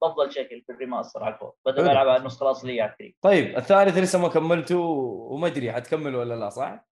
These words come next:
Speaker 1: ناوي أكمل. لازم.
Speaker 2: <laughs> إن شاء الله.
Speaker 1: خلاص، قربت على النهاية. المفروض إن الآن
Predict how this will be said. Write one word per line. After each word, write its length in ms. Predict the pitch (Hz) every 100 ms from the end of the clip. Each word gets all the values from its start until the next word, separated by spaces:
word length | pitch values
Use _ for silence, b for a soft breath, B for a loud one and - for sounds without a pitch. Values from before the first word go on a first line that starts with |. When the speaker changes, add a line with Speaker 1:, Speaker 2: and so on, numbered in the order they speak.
| _ _ _ -
Speaker 1:
ناوي 260 | 202 302 254
أكمل. 440 | 190 175 123 117 _ _ _ _ -
لازم. 280 | 190 185 147
Speaker 2:
<laughs> 180 | 123 -
إن 60 |
شاء 220 | - -
الله. 280 | - - - - -
Speaker 1:
خلاص، 320 | 220 190 - 190
قربت 240 | 247 226
على 80 | 202
النهاية. 480 | 208 208 156 135 151
المفروض 300 | 156 185 180
إن 100 | 180
الآن 320 | 196 175